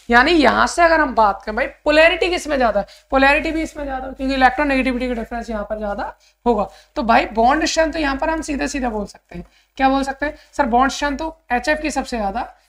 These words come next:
फिर एचसीएल, फिर एचबीआर और फिर एचआई। सर इसको इसके साथ कैसे रिलेट करेंगे? यहाँ पर देखें,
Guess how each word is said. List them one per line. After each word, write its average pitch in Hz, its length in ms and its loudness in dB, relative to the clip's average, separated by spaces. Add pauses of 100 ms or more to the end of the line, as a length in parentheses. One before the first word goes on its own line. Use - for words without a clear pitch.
(160)
फिर 262 80 0
एचसीएल, 262 420 0
फिर - 260 -12
एचबीआर 208 460 -2
और 202 60 -6
फिर 277 180 -6
एचआई। - 880 -8 (1400)
सर 240 160 0 (220)
इसको 254 280 -4 (100)
इसके - 500 -6
साथ 247 300 -6
कैसे 226 220 -8
रिलेट 185 260 -10
करेंगे? 156 360 -18 (340)
यहाँ 214 280 4
पर 320 180 0
देखें, 226 260 -4